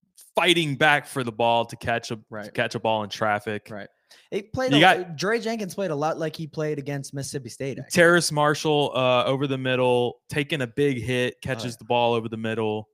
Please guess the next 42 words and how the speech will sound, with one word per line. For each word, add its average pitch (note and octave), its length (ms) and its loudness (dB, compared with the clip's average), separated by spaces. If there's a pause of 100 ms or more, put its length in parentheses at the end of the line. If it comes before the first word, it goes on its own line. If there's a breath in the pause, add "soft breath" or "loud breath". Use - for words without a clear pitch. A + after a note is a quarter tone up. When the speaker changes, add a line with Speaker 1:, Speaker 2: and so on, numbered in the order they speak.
(100)
Speaker 2:
Yeah. F#2 100 -20 (320)
Speaker 1:
Um, A2 580 -2
Eric D3+ 300 2
Gilbert B2 440 0
almost A#2+ 380 -6
catches B2 320 -4
a A2 80 -2
one-handed, A#2 680 -6
like, G2+ 300 -4 (640)
it A#2+ 80 -10
would B2 100 -4
have A#2 60 -6
been A2+ 100 -6
a G#2 60 -8
freak D#3 320 -4
show A2 240 -2
of D3 160 0
a C#3 40 -2
Speaker 2:
Oh, B2+ 40 -6
yeah, - 40 -8
Speaker 1:
catch A#2+ 440 2
Speaker 2:
that A#2+ 100 -8
was A2+ 100 -8
Speaker 1:
in A#2 80 -2
the G2+ 120 -4
end B2 160 0
Speaker 2:
crazy. A#2+ 60 -4
Speaker 1:
zone. G#2 240 -4
We G#2+ 80 -2
Speaker 2:
Yeah, A#2 80 -2
Speaker 1:
ended A2+ 120 0
up A2 60 0
Speaker 2:
yeah. G#2 80 -10
Speaker 1:
kicking A2 220 -4
a - 20 -8
Speaker 2:
Kicking G2+ 140 -8
Speaker 1:
field A#2+ 180 -2
Speaker 2:
field F#2+ 140 -4
Speaker 1:
goal. F#2+ 100 -4
Speaker 2:
goal, A#2 100 -12
right. G#2 200 -14 (580)
Speaker 1:
Um, A#2 400 2